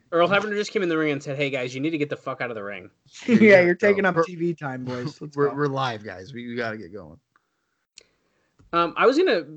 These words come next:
Speaker 1: uh, make the note here that I think is interesting is that I can't remember if it was last week on Nitro. I think it might have been, or the week before. They also crowned new tag team champions on
Speaker 3: Right.
Speaker 1: Nitro. So I don't know if that's
Speaker 2: Oh,
Speaker 1: a
Speaker 2: yeah.
Speaker 1: response is in them
Speaker 2: Yeah.
Speaker 1: turning live,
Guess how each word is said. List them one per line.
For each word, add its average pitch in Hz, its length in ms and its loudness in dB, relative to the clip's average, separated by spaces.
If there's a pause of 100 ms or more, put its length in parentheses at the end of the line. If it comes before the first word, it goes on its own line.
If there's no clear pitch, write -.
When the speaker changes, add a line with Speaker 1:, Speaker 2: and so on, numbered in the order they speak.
(200)
Speaker 1:
uh, 175 100 -4
make 170 300 0
the 156 80 2
note 151 300 2
here 185 140 2
that 143 120 0
I 131 80 -6
think 151 200 -4
is 131 100 -8
interesting 143 680 -6
is 123 180 -8
that 123 220 0
I 127 60 -2
can't 220 220 -2
remember 285 260 2
if 165 80 -4
it 147 60 -4
was 123 200 -8
last 127 480 -4
week 214 240 -4
on 190 180 -4
Nitro. 208 560 -2 (560)
I 147 80 -8
think 196 140 0
it - 60 0
might 123 160 -4
have 143 80 0
been, 151 140 4
or 135 100 0
the 127 80 -2
week 151 180 0
before. 185 340 2
They 151 220 4
also 151 680 0
crowned 147 280 2
new 165 160 2
tag 147 320 0
team 131 180 -6
champions 120 760 -6 (1000)
on 131 160 -4
Speaker 3:
Right. 147 160 2
Speaker 1:
Nitro. 110 200 -6 (120)
So - 160 -2
I 175 80 4
don't 247 120 4
know 202 160 4
if 190 80 6
that's 185 200 6
Speaker 2:
Oh, 175 40 2
Speaker 1:
a - 20 2
Speaker 2:
yeah. 160 140 6
Speaker 1:
response 175 440 2
is 156 140 -2 (120)
in 156 200 0
them 147 160 4
Speaker 2:
Yeah. 151 40 -2
Speaker 1:
turning 156 360 0
live, 139 520 -2